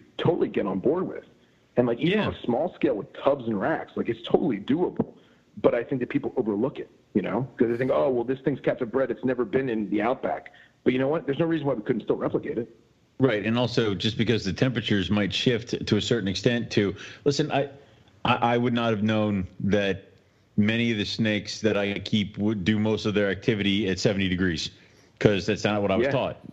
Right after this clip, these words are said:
Speaker 2: You know, hot spot this, cool
Speaker 1: Right.
Speaker 2: side this. It, it's
Speaker 1: Yeah.
Speaker 2: like they don't like, they don't like the hot spot.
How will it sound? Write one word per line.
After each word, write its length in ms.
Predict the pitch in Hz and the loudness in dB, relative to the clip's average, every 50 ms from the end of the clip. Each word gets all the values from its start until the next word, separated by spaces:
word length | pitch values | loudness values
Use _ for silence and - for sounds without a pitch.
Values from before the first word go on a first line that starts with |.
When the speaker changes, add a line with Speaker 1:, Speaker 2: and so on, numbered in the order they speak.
| - - | -8 -2
Speaker 2:
You 60 | 95 92 | 0 0
know, 60 | 85 | 2
hot 200 | 85 95 98 - | 2 0 0 0
spot 260 | - 113 107 101 - | 0 0 0 0 2
this, 300 | - 98 98 95 - - | 0 0 0 0 -2 -4
cool 180 | - - 107 101 | -4 -2 0 2
Speaker 1:
Right. 80 | 110 113 | 2 2
Speaker 2:
side 140 | 95 90 82 | 0 2 0
this. 340 | 95 80 71 - - - _ _ _ _ _ _ _ _ _ _ _ _ | 0 0 -2 -4 -12 -18 _ _ _ _ _ _ _ _ _ _ _ _
It, 220 | - 113 113 120 117 | 2 2 2 2 2
it's 160 | 117 110 98 | 0 0 0
Speaker 1:
Yeah. 80 | 104 117 | 0 0
Speaker 2:
like 80 | - - | 2 2
they 60 | 131 | 2
don't 120 | 143 139 | 2 2
like, 260 | 131 143 151 143 - | 0 0 -2 -2 0
they 80 | - 127 | 0 0
don't 180 | 143 147 143 127 | 0 0 0 0
like 220 | 135 139 135 - | 0 0 0 -2
the 100 | - 90 | -4 -2
hot 240 | 87 95 87 - - | -2 -2 -4 -4 -4
spot. 300 | - - 82 80 - | -4 -4 -4 -4 -4